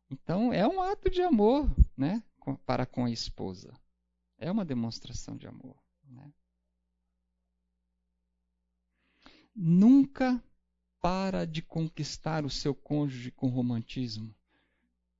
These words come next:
Nós temos que investir isso. Já vai, meu amor?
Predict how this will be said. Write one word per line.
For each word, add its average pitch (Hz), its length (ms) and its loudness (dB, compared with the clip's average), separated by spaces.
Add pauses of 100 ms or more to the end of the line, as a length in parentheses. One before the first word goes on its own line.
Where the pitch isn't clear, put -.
(220)
Nós 143 220 -8
temos 185 280 -2
que 143 100 -4
investir 123 580 -6
isso. - 300 -14 (420)
Já 151 160 -6
vai, 139 260 -2
meu 196 140 -2
amor? 110 260 -10